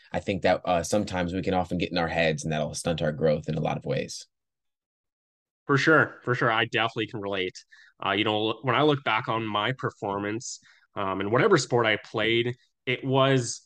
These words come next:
Speaker 2: the physical side. I realized, "All right, I can compete." I never really had a challenge with that, but getting to those higher levels, it was the mindset piece that was really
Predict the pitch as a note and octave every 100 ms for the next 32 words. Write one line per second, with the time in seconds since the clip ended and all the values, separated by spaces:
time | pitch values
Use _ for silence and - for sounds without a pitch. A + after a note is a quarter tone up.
0 | _ C3 C3 G#3 C#4+ G3+ C#3+ - A2+ A#2+
1 | B2 A#2+ A#2+ G#2+ A#2 A2+ A#2 A#2 D3 D3
2 | B2 A#2 B2 C3 F#3+ C#3 A2+ B2 - A#2
3 | B2+ B2+ A#2+ A#2 A#2 G#2+ G#2 - B2 C#3+
4 | B2 G2+ - F#2+ G2 A2+ - - A#2+ C3+
5 | C#3+ C#3 C#3+ B2 - A2 G#2+ A2+ D3+ B2
6 | G#2 A2 - _ _ - C3+ C3 B2 A#2
7 | A#2 C#3 C3+ A2+ G2+ - G#2+ G#2 - G#2
8 | G#2 G#2 G#2 G2+